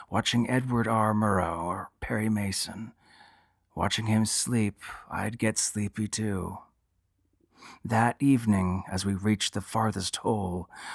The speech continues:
where the ocean waves were loudest, he looked down at the sand and laughed. <laughs> "Well, would you look at that?"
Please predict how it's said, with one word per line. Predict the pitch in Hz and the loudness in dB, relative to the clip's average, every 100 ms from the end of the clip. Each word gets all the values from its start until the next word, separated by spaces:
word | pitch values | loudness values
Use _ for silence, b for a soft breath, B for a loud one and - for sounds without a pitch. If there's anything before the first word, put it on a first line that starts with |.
| B | B
where | 110 104 | -2 2
the | 113 | 2
ocean | 131 127 - 131 117 | 4 2 4 4 4
waves | 113 113 110 117 | 4 4 2 -2
were | 107 104 | -2 2
loudest, | 104 101 95 98 - - B B B | 4 4 2 -4 -4 -8 B B B
he | B 135 | B 2
looked | 120 143 - | 4 2 2
down | 147 123 120 | 2 6 4
at | 113 | 2
the | 117 | -2
sand | - - 123 110 107 101 98 | -2 0 2 2 2 0 -2
and | 101 107 | -2 2
laughed. | 95 90 90 - - - _ _ b b b - - | 2 2 -4 -10 -12 -14 _ _ b b b -4 -2
<laughs> | - - | 0 -2
"Well, | 123 131 | -2 0
would | 143 - | 0 2
you | 120 | 4
look | 143 147 | 4 2
at | - | 4
that?" | 127 85 69 - | 6 6 2 -8